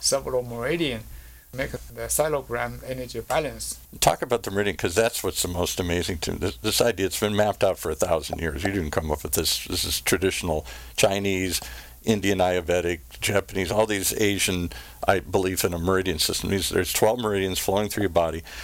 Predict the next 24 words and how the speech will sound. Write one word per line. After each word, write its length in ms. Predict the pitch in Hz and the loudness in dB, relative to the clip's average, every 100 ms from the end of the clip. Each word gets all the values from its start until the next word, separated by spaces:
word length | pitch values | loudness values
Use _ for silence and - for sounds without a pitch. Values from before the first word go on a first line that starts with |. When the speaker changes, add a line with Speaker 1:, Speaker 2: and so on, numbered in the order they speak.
| - - - | -14 -14 0
Speaker 2:
And 160 | 107 | 2
so 320 | - 113 104 - | 4 4 2 0
let's 220 | 117 110 | 2 4
say 100 | 117 | 4
your 160 | 101 92 | 4 4
heart 280 | 110 - | 2 2
meridian, 340 | 104 87 76 71 - - | -2 0 -2 -8 -12 0
you'll 140 | 107 | 0
say, 260 | - 95 90 | 4 4 4
"Oh, 160 | 101 | 2
you've 200 | 104 101 | 2 2
got 200 | 107 101 | 4 4
in 100 | 104 | 2
trouble 240 | 131 113 113 | 2 4 2
with 120 | - | 2
your 80 | 98 | 4
lung." 320 | 113 107 82 - - - 143 | 4 4 -2 -18 -20 -2 -2
It 100 | 160 | 2
might 300 | 175 160 147 | 2 2 2
be 400 | 127 120 101 120 | 2 2 0 2
he 100 | 123 | 4
starts 340 | - 123 - | 4 4 2
massaging 540 | 110 - 120 120 110 104 | 2 4 4 2 0 2
your 260 | 101 95 | 2 2